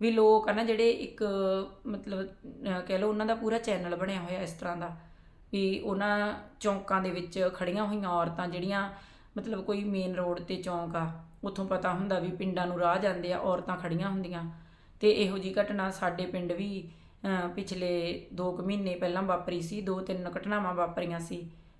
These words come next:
ਮਤਲਬ, ਉਹ ਕਹਿ ਦਿੰਦੇ ਆ ਕਿ "ਆ ਜਾਓ ਆਂਟੀ", ਜਾਣਦੇ ਹੁੰਦੇ ਆ ਉਹ, ਥੋੜ੍ਹਾ ਬਹੁਤਾ ਕਿਸੇ ਤੋਂ ਪਤਾ ਕਰ ਲੈਂਦੇ ਆ ਵੀ "ਤੁਸੀਂ ਸੇਮੇ ਜਾਣਾ?" ਉਹ ਕਹਿੰਦੀ ਵੀ "ਹਾਂ।" ਉਹਨਾਂ ਨੂੰ ਬਿਠਾ ਲਿਆ ਸੀ ਤੇ ਉਹਨਾਂ ਦੇ ਵੀ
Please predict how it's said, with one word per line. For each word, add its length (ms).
ਮਤਲਬ, 220
ਉਹ 140
ਕਹਿ 140
ਦਿੰਦੇ 240
ਆ 20
ਕਿ 160
"ਆ 80
ਜਾਓ 160
ਆਂਟੀ", 340
ਜਾਣਦੇ 360
ਹੁੰਦੇ 240
ਆ 60
ਉਹ, 80
ਥੋੜ੍ਹਾ 260
ਬਹੁਤਾ 260
ਕਿਸੇ 220
ਤੋਂ 120
ਪਤਾ 260
ਕਰ 160
ਲੈਂਦੇ 340
ਆ 80
ਵੀ 80
"ਤੁਸੀਂ 260
ਸੇਮੇ 340
ਜਾਣਾ?" 440
ਉਹ 80
ਕਹਿੰਦੀ 240
ਵੀ 140
"ਹਾਂ।" 340
ਉਹਨਾਂ 220
ਨੂੰ 100
ਬਿਠਾ 280
ਲਿਆ 180
ਸੀ 140
ਤੇ 140
ਉਹਨਾਂ 260
ਦੇ 140
ਵੀ 340